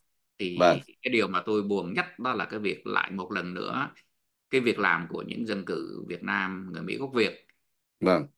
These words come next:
Speaker 1: lại làm xấu hổ cho cộng đồng người Việt của chúng ta. Bởi vì không có điều gì xấu hổ bằng những cái việc làm sai trái như vậy để mà báo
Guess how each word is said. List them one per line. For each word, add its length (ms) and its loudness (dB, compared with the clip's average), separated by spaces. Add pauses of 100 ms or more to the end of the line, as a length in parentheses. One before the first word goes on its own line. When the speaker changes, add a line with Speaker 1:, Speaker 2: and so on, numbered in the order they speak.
(160)
Speaker 1:
lại 360 4
làm 420 2
xấu 280 -2
hổ 340 -6
cho 320 -2
cộng 220 -4
đồng 220 -6
người 180 -6
Việt 200 -8
của 160 -10
chúng 140 -10
ta. 280 0 (280)
Bởi 120 -10
vì 120 -10
không 240 -2
có 100 -2
điều 160 2
gì 140 -4
xấu 180 -4
hổ 260 -8
bằng 260 -2
những 140 -10
cái 100 -6
việc 180 -4
làm 200 -2
sai 300 0
trái 220 0
như 140 -4
vậy 320 -4
để 160 -10
mà 200 -6
báo 300 -2